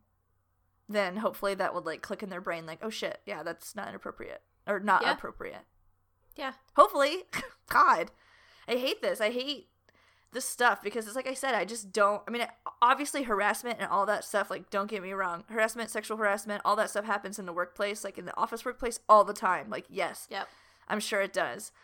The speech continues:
Speaker 1: Um, but I just feel like it's more, like, acknowledged and, like, taken seriously, whereas, like,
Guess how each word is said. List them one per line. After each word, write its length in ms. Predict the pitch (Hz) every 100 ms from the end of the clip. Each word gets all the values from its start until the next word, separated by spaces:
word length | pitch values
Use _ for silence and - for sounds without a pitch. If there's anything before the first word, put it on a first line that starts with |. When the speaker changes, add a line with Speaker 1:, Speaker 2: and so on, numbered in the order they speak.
| - -
Speaker 1:
Um, 520 | 190 160 127 214 233 _ _ _ _ _ _ _ _ -
but 160 | 214 -
I 60 | 220
just 260 | 214 214
feel 140 | 214 202
like 180 | 202
it's 320 | 226 - - - _ _ _ _ _ _ _ _ _ _ _ _ _ _ _ -
more, 680 | 208 202 190 185 202 202 196
like, 200 | 147 -
acknowledged 1900 | 202 208 175 151 185 233 277 302 311 320 320 339 359 359 370 - - - - - _ _ _ _ _ _ -
and, 100 | 233
like, 140 | 196
taken 300 | - 254 226
seriously, 680 | 202 - 180 262 - 311 320
whereas, 340 | 277 214 202 202
like, 260 | 180 165